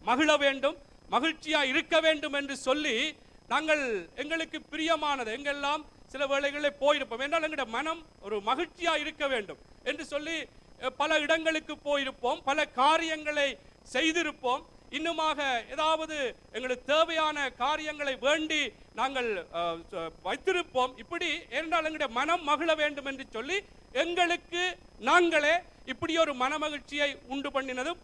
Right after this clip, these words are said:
உண்டு. எல்லாரும் நீங்கள் கடந்து வந்த பாதைகளாக இருக்கிறது. ஆமென். அதே போல நாங்கள் மற்றவர்களை ஒரு மனமகிழ்ச்சியாய் வைக்க வேண்டும், மற்றவர்களுக்கு ஒரு மன மகிழ்வை கொடுக்க வேண்டும் என்று சொல்லி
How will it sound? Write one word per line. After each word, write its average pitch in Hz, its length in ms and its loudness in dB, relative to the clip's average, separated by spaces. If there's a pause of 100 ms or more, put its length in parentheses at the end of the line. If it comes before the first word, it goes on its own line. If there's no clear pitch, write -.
உண்டு. 269 360 0 (120)
எல்லாரும் 240 420 -2 (280)
நீங்கள் 226 220 -4
கடந்து 254 400 -4
வந்த 247 380 -2 (160)
பாதைகளாக 233 560 0
இருக்கிறது. 240 580 -6
ஆமென். 240 300 4 (280)
அதே 302 300 6
போல 330 460 6 (300)
நாங்கள் 254 220 -2
மற்றவர்களை 339 1000 2 (200)
ஒரு 262 220 0
மனமகிழ்ச்சியாய் 302 960 0
வைக்க 262 320 -2
வேண்டும், 262 400 -2 (240)
மற்றவர்களுக்கு 320 1080 0 (140)
ஒரு 220 200 -2
மன 269 320 0
மகிழ்வை 320 600 2 (120)
கொடுக்க 339 420 4
வேண்டும் 359 340 8
என்று 339 260 0
சொல்லி 294 560 -2